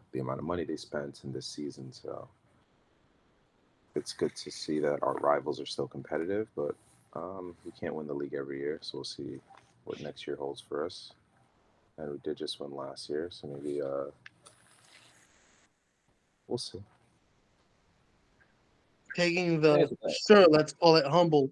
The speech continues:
Speaker 2: approach.
Speaker 3: I think that's a valid point in that at the very least, it's good to see that Barcelona are becoming competitive again. And that's
Speaker 2: That is very much true.
Speaker 3: Yeah, and, and it's, that's good for El Clasico and, and the league as a whole, I think.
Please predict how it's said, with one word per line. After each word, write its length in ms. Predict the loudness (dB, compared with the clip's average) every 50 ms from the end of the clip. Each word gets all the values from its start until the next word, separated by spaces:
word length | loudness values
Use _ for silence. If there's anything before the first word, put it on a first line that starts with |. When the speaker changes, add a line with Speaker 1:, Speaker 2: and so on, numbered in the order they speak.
| -2 -2
Speaker 2:
approach. 640 | -4 0 4 6 6 6 6 4 0 -8 -10 -12 _ _ _ _ _ _ _ _ _ _ _ _ _ _ _ _ _ -8
Speaker 3:
I 40 |
think 120 | -4 0 2
that's 160 | 2 2 2
a 60 | 2
valid 280 | 4 4 4 4 2 -2
point 300 | -2 -2 0 0 0 -2
in 160 | -6 -6 -4
that 260 | -4 -2 -2 -4 -6 -8 _ _ _ -18 -16 -10 -8 -8
at 120 | -6 -6
the 60 | -6 -2
very 260 | 0 2 2 2 2
least, 260 | 0 -2 -4 -6 -8
it's 120 | -12 -4
good 160 | 0 0 0 2
to 80 | 0 -2
see 180 | -2 -2 0
that 180 | 2 2 4 6
Barcelona 480 | 6 6 6 4 2 2 2 4 2
are 40 | 2
becoming 380 | 0 -4 -8 -8 -6 -6 -6 -6
competitive 520 | -8 -4 0 2 2 4 4 2 2 0
again. 380 | 0 0 0 0 0 0 0 -2 -8 _ _ _ _ _ _ _ _ _ _ -4
And 180 | -4 -2 -4 -4 _
that's 180 | 4 4 8 10
Speaker 2:
That 220 | 12 12 12 12
is 140 | 10 8 8
very 220 | 6 6 6 8 6
much 240 | 4 2 0 -2
true. 280 | -4 -2 -2 -2 -2 -4 -8 _ _ _ _ _ _ 6
Speaker 3:
Yeah, 300 | 6 8 8 6 6 6
and, 200 | 4 4 6 6
and 100 | 6 6
it's, 80 | 8 12
that's 440 | 12 12 12 12 12 12 12 12 10
good 280 | 10 10 10 10 8 8
for 140 | 10 12 12
El 120 | 12 12
Clasico 680 | 12 12 12 12 12 12 10 6 10 10 12 12 10 10
and, 180 | 6 2 0 -2 -6 _ _ _ _ _ _ _ 0
and 120 | 2 4
the 40 | 6
league 280 | 6 6 6 6 6 6
as 140 | 4 4
a 60 | 4 4
whole, 420 | 6 8 8 8 8 6 6 4
I 40 | 2
think. 260 | 2 2 0 0 0